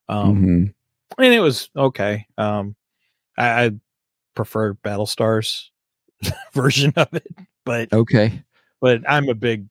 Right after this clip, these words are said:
Speaker 1: Battlestar Galactica fan, though. So, of course, then again, I prefer my Cylons to actually be robots and not cyborgs, <laughs> but
Speaker 2: Gotcha.
Speaker 1: that's just me. But I
Speaker 2: Gotcha.
Speaker 1: felt he was kinda, uh, there were,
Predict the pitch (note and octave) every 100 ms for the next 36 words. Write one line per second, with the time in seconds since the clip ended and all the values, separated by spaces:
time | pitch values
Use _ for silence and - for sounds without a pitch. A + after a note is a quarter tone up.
0 | - G#2+ G2+ - G#2 F#2+ F#2+ F#2+ - -
1 | G2+ - G#2 G2+ F#2+ G2 G#2 _ _ _
2 | _ _ - G2 F#2 - _ - F#3+ F3+
3 | F#3 F3 D#3 D3 C3+ - B2+ - B2+ A#2+
4 | G#2 - A2+ A2+ A2 G#2+ G#2+ G#2+ G#2+ -
5 | G2 G#2 F#2+ - - - - - G2+ A2
6 | A2+ A2 G#2+ - F#2+ F#2+ - G#2+ G2+ G2
7 | _ _ _ _ - - - G2+ G2+ G#2
8 | G#2 G#2+ - - - - _ _ _ B2+
9 | G#2+ - - - C#2+ F2+ - _ - -
10 | A2 - G2+ G2 - - - - _ _
11 | - D3 D#3 E3 D#3 E3 D#3+ _ - D#3+
12 | D#3 C#3+ - C3+ B2+ A#2 A2 - _ -
13 | - A#2 F2 E2+ _ _ - _ E3 F3+
14 | F#3 F3